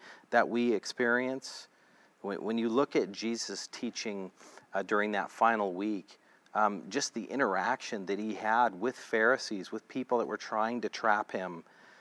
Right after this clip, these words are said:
You know, Jesus tells a story in this last week of his life, and, um, he just shares about a, a, a vineyard owner who plants a vineyard,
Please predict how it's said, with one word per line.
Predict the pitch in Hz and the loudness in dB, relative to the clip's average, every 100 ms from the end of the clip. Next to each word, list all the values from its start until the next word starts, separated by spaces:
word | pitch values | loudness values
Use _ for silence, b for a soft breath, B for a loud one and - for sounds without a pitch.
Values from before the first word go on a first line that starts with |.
| B B - | B B -6
You | 113 | -4
know, | |
Jesus | 104 151 170 - | 0 2 2 0
tells | - 143 123 | 6 6 6
a | 107 | 0
story | - 113 113 110 98 95 B B - | -2 2 4 4 2 -2 B B -6
in | 104 | -4
this | 98 - | -2 2
last | 95 101 - | 4 4 0
week | 104 104 | -4 -2
of | 101 | -4
his | 90 90 | -4 -2
life, | 95 98 92 85 - - B B B - | 2 2 0 -6 -12 -20 B B B -8
and, | 113 113 107 104 95 - B B B B B B - | -2 2 2 2 -4 -10 B B B B B B 2
um, | 127 117 | 4 4
he | 110 | 2
just | 160 208 | 2 2
shares | - 143 135 143 | 6 8 8 6
about | 104 104 - | 6 6 6
a, | 110 104 - | 2 0 2
a, | 104 98 85 _ | 4 4 0 _
a | 110 | -2
vineyard | 95 107 143 156 95 95 | 0 0 2 4 2 4
owner | 113 110 82 | 2 2 -2
who | 110 | -4
plants | 98 - 123 147 123 | -4 -2 0 0 -2
a | |
vineyard, | 90 92 92 85 64 | -2 -2 -2 -4 -6